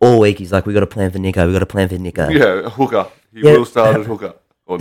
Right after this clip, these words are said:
Speaker 1: <laughs> Brought him on for Turbo's H I A after the game. "Oh, what happened?" He goes, "Oh, Appy was playing really well." I was like,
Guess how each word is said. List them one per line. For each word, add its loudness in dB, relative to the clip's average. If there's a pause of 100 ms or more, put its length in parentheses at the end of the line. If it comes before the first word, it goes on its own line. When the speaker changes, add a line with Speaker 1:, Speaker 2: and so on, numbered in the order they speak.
(160)
Speaker 1:
<laughs> -20
Brought 4
him 4
on 0
for -6
Turbo's 2
H 4
I 4
A 4
after 2
the -8
game. 2
"Oh, 2 (120)
what -2
happened?" -4
He -8
goes, -4 (300)
"Oh, 4
Appy -2
was -6
playing -2
really 0
well." 0 (760)
I 6
was 6
like, 2